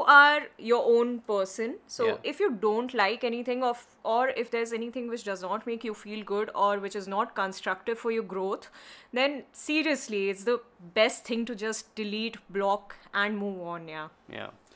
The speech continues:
Speaker 2: Especially for people who are trolling you for no, uh, criticism, constructive, nothing is there.
Speaker 1: Hmm.
Speaker 2: And you know, uh, what we're talking about. So
Speaker 1: Yeah.
Speaker 2: those guys need to be blocked immediately.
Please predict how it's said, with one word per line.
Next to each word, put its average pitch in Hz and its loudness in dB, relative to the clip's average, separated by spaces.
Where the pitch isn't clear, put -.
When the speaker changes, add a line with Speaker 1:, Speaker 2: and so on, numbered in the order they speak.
Speaker 2:
Especially 170 2
for 175 6
people 147 2
who 165 6
are 151 8
trolling 139 4
you 156 4
for 127 2
no, 135 6
uh, 123 8
criticism, 143 2
constructive, 139 2
nothing 156 0
is 175 2
there. 175 2
Speaker 1:
Hmm. - -4
Speaker 2:
And 147 8
you 160 10
know, 170 10
uh, 123 6
what 123 4
we're 127 4
talking 117 4
about. 113 0
So 135 0
Speaker 1:
Yeah. 196 0
Speaker 2:
those 151 8
guys 151 8
need 135 0
to 123 -8
be 127 2
blocked 110 0
immediately. 110 -4